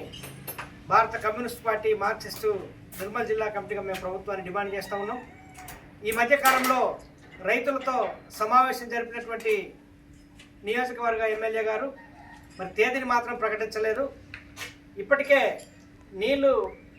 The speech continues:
ఇచ్చేటటువంటి తేదీని ప్రకటించాల్సి ఉండే. చెరువులు కానీ బావులు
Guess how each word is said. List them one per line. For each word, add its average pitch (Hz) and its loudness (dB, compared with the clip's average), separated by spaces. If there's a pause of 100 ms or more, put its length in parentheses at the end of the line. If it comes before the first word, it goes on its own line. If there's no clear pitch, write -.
(640)
ఇచ్చేటటువంటి 269 2 (120)
తేదీని 262 0
ప్రకటించాల్సి 233 -4
ఉండే. 262 0 (1120)
చెరువులు 277 4
కానీ 262 4 (680)
బావులు 254 8